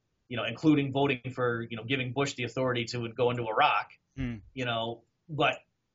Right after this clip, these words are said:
Speaker 1: yet she's a hero for women or something,
Speaker 2: Right.
Speaker 1: you know, or she's a hero for the working class. Or, so, um,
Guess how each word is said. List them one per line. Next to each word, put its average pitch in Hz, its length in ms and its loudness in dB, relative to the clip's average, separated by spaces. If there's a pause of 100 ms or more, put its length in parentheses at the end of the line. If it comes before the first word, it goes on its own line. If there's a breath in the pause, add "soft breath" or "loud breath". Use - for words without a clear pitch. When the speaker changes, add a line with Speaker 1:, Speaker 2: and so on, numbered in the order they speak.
Speaker 1:
yet 147 300 0
she's 147 260 -2
a 135 40 -6
hero 139 420 2
for 127 160 -6
women 131 320 4
or 101 80 -10
something, - 340 -6
Speaker 2:
Right. 147 140 10
Speaker 1:
you 120 60 4
know, 107 340 -6
or 107 60 -8
she's 123 180 -6
a 120 80 -2
hero 127 240 -2
for 120 140 -8
the 113 60 -4
working 120 340 -4
class. 104 420 -2
Or, 104 160 -8 (340)
so, 127 480 4 (400)
um, 107 480 2